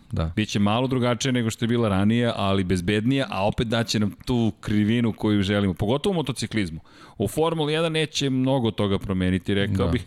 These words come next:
Speaker 2: Formula jedan dok
Speaker 1: Pa možda, da, gubimo možda jednu tačku za, za
Speaker 2: Za, pa
Speaker 1: preticanje,
Speaker 2: da.
Speaker 1: ali, ovaj, za motociklizam mislim da je
Speaker 2: Otvara
Speaker 1: Da.
Speaker 2: mogućnosti.
Speaker 1: Da. Nije, nije trebalo onako naglo kočenje, mislim, videli smo, ovaj,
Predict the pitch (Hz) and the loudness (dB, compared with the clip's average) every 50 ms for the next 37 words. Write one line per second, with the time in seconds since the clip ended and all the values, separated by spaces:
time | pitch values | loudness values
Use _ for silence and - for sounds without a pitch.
0 | - - - - - - - - 123 127 135 131 131 131 139 139 135 127 110 113 | -10 -20 -20 -20 -20 -20 -10 -4 -2 -2 0 0 0 0 0 2 0 0 0 0
1 | 110 - 143 139 139 143 135 131 123 117 120 113 104 95 101 104 101 104 101 95 | 0 0 2 2 2 2 2 2 2 2 2 0 2 2 2 2 2 2 2 2
2 | 95 95 92 98 98 92 - 98 90 - - - 85 82 85 87 90 90 87 - | 2 2 2 2 2 2 2 0 -2 -2 -2 -2 0 2 2 0 0 -2 -2 -4
3 | 85 - - - - - 95 95 90 - - 110 - - - 127 127 139 139 139 | -4 -4 -6 -6 -4 -2 0 0 0 0 -2 -4 -2 -2 -2 0 0 0 0 0
4 | 131 131 - - - 107 104 104 101 101 104 101 98 95 98 98 98 98 95 98 | -2 -4 -6 -4 -2 0 0 2 2 2 2 2 2 2 2 2 2 2 2 2
5 | 95 95 - - 104 - - 101 - - 101 98 92 95 92 92 92 87 - - | 2 2 2 0 -4 -2 -2 -4 -2 0 0 0 2 2 0 0 0 -2 -2 -2
6 | 95 90 90 92 92 92 95 95 98 - 95 - - - - - 107 110 - - | -2 0 0 0 0 0 0 -2 -4 -6 -8 -10 -12 -18 -10 -6 -4 -4 -4 -2
7 | 110 110 104 95 87 82 - - - 101 85 - 90 92 95 - - 101 92 - | -2 -2 0 -2 -2 -6 -8 -4 -2 0 0 0 0 -2 -2 -4 -4 -6 -6 -6
8 | - - - - - - - 110 95 90 85 82 - - 120 117 113 117 123 123 | -8 -12 -20 -20 -20 -10 -6 -4 -2 -2 -2 -4 -6 -2 0 0 2 2 2 2
9 | 120 120 120 113 107 107 110 117 117 117 117 110 98 - - 101 101 92 87 90 | 2 2 2 2 2 2 2 2 2 4 2 2 0 0 0 0 0 0 2 2
10 | 90 90 90 90 87 - - 98 98 95 92 90 85 - - 90 - - - 101 | 2 2 2 2 0 0 0 0 2 2 2 0 0 0 0 -2 0 0 2 2
11 | 101 95 92 - - 101 95 95 78 80 78 80 - - - 87 87 87 90 90 | 2 2 2 2 2 2 2 2 2 0 -2 -2 -4 -4 -4 -4 -2 -2 -2 -2
12 | 90 - 90 | -2 -2 -4